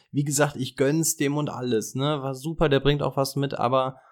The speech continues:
ich find's einfach so ein bisschen fatal, in dieser Offense nur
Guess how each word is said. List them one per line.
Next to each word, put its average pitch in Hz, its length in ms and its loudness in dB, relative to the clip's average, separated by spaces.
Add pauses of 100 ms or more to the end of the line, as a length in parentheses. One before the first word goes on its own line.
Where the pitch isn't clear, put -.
(520)
ich 117 200 -4
find's - 300 0
einfach 131 240 -4
so 135 140 -4
ein 117 80 -2
bisschen 143 340 -2
fatal, 147 500 0
in 147 140 0
dieser 165 300 0
Offense 156 440 -2
nur 190 480 0